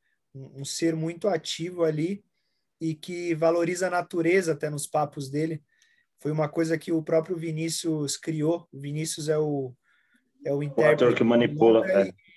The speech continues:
Speaker 1: e irmão do Henrique. <laughs> Então, é muito legal ter, ter, ter o Vinícius ali, porque... é, é aquela coisa de não deixar a peteca cair, né? Às vezes você tá numa ideia aqui com o convidado,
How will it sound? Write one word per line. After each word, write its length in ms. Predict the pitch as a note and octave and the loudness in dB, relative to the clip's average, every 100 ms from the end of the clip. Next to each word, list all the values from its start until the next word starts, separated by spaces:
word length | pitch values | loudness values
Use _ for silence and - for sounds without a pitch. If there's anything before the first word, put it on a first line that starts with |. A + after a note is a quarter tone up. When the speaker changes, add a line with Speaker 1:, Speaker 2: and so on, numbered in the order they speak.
| E3+ | -12
Speaker 1:
e 60 | E3+ | -6
irmão 320 | D#3+ E3 F3+ | -2 -2 -2
do 100 | F3+ | -2
Henrique. 440 | E3 D#3+ F#3 G3+ - _ | -2 -4 -6 -10 -18 _
<laughs> 320 | D3+ D3 C3+ - _ _ _ _ _ _ | -8 -8 -8 -16 _ _ _ _ _ _
Então, 920 | C3 C3 C#3+ C#3 C#3+ D3+ D#3 D3+ C#3 - _ _ _ _ _ _ _ - - | -20 -14 -6 -4 -4 -6 -6 -8 -10 -12 _ _ _ _ _ _ _ -20 -12
é 80 | C#3 | -8
muito 260 | D3+ D3+ | -6 -2
legal 340 | E3+ D#3+ D#3 D#3 | 0 2 2 2
ter, 340 | D3+ C#3+ C3+ | 0 -2 -4
ter, 240 | - C#3 - - | -6 -8 -8 -8
ter 100 | D3 | -6
o 80 | |
Vinícius 420 | C#3+ D3 D3 D3 - - | -6 -6 -6 -8 -8 -6
ali, 160 | D3 | -6
porque... 640 | D3+ D#3+ - E3 D#3+ D3 C3 _ _ _ _ _ _ _ - - | -6 -8 -6 -4 -2 -2 -6 _ _ _ _ _ _ _ -16 -8
é, 960 | C3+ C3 B2+ B2 A#2+ A#2 G#2+ - - - _ | -4 -2 -4 -6 -6 -8 -10 -14 -18 -20 _
é 60 | D3 | -6
aquela 380 | D3 - F#3+ F#3 | -4 -2 0 0
coisa 280 | G3 F#3 F#3 | -2 -2 -4
de 120 | F#3 | -4
não 100 | F#3+ | -4
deixar 340 | F#3 - F3+ | -2 0 2
a 60 | F3 | 2
peteca 480 | G3 F3 F3 E3 G#3 | 0 0 -2 -2 -4
cair, 420 | F3+ F3+ E3 D#3+ | 0 2 0 -2
né? 220 | D3+ D#3+ | -6 -8
Às 140 | - D3 | -8 -4
vezes 180 | D#3+ - | -4 -4
você 80 | |
tá 140 | D#3+ D#3+ | -4 -4
numa 220 | D#3+ D#3+ | -2 -2
ideia 240 | D#3 D3+ | 0 0
aqui 240 | D3+ - D3+ | 0 -4 -16
com 100 | D#3 | -14
o 20 | |
convidado, 920 | D#3+ D#3+ D#3+ D3+ F#3 G3+ G3+ G3+ G#3 | -10 -6 -4 0 2 2 0 0 -2